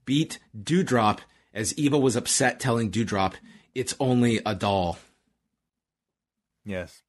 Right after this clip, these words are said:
Speaker 2: You know, can I just, <laughs> can I just say, for, like, a show that supposedly earns what? Like, how much per episode does,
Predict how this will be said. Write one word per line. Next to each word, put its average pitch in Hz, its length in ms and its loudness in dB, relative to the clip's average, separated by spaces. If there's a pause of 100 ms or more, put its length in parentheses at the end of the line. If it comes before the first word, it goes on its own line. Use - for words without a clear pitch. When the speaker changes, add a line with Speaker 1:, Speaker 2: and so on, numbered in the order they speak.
(960)
Speaker 2:
You 160 80 0
know, 143 320 2 (140)
can 156 120 -2
I 196 100 4
just, 175 160 0
<laughs> - 280 -4
can 165 220 -4
I - 20 -8
just 175 180 -2
say, 107 220 2
for, 117 160 -2
like, 110 240 0
a 117 60 -4
show 147 240 2
that 139 160 4
supposedly 104 600 -2
earns 92 360 -2
what? 92 240 -4 (520)
Like, 104 100 -12
how 143 120 2
much 156 300 -2
per 107 140 0
episode 92 360 -4
does, 80 280 -12